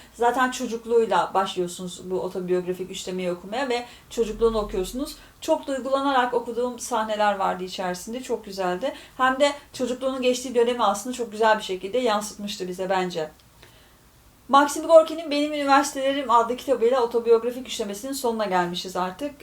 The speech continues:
e, Ağustos ayında. Peyami Safa'nın Şimşek adlı romanını okumuşuz. Bunun üzerine çok yorum yapmak istemiyorum. Zaten Peyami Safa ile ilgili, e, bir video çektiğim zaman bütün kitaplarından uzun uzun bahsedeceğim. Marcel Proust'un da Albert'in Kayıp adlı kitabını okumuşum.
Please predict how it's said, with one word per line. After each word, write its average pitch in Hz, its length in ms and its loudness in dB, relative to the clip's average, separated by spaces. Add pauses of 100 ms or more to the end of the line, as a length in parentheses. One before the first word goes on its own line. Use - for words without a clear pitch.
e, 185 180 -2
Ağustos 196 420 -2
ayında. 185 480 -2 (500)
Peyami 277 300 8
Safa'nın 302 340 2
Şimşek 285 600 0
adlı 233 500 4
romanını 233 380 2
okumuşuz. 214 720 -8 (220)
Bunun 214 140 -12
üzerine 214 360 -6
çok 208 240 -8
yorum 202 220 -6
yapmak 202 420 -6
istemiyorum. 208 500 -6
Zaten 226 420 2 (220)
Peyami 208 260 0
Safa 214 220 -4
ile 190 100 -2
ilgili, 180 240 -4
e, - 380 -8
bir 208 100 -8
video 196 220 -4
çektiğim 196 380 -8
zaman 196 280 -4
bütün 214 180 -12
kitaplarından 196 720 -4 (280)
uzun 214 260 -4
uzun 208 340 -6
bahsedeceğim. 185 600 -2 (540)
Marcel 285 460 6
Proust'un 285 460 -2
da 254 160 8
Albert'in 262 480 6
Kayıp 262 300 2
adlı 226 420 2
kitabını 233 580 0
okumuşum. 202 600 -8